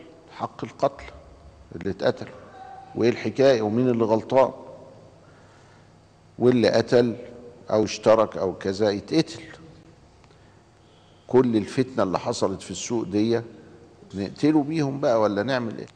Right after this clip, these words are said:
فتدخل عبد الله بن أبي بن سلول. عبد الله بن أبي بن سلول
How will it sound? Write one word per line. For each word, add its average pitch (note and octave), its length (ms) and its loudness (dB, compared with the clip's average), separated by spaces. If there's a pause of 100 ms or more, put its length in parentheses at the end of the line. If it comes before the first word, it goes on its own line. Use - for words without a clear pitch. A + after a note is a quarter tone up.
فتدخل C#3 680 2
عبد G#2+ 280 2
الله G#2+ 380 2
بن G2 180 -6
أبي F#2+ 480 0 (480)
بن A2 320 0
سلول. - 340 -6 (1400)
عبد B2+ 360 2
الله G#2 360 2
بن F#2 140 -6
أبي A2 380 -2
بن F2+ 180 -8
سلول G#2 440 -4